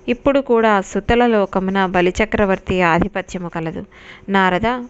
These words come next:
భగవంతుడగు వాసుదేవుని యందు సకల పురుషార్థములు ప్రసాదించు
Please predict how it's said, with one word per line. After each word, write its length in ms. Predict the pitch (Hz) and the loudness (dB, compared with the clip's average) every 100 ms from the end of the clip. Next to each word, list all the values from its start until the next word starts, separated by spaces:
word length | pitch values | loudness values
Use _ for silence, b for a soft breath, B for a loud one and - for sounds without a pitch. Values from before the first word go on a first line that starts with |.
| - | -4
భగవంతుడగు 800 | 190 220 269 294 269 226 202 190 | -2 0 0 0 0 0 0 0
వాసుదేవుని 760 | 185 170 - 208 226 220 208 | 2 0 -2 0 2 2 0
యందు 300 | 185 180 180 | 0 -2 -2
సకల 360 | 180 190 - 190 | -2 -2 0 0
పురుషార్థములు 840 | 185 185 - 202 190 - 180 180 | 0 -4 -2 0 2 0 -2 -2
ప్రసాదించు 880 | 180 160 - 180 170 165 180 226 196 | -2 -4 0 0 0 -2 -4 -2 -2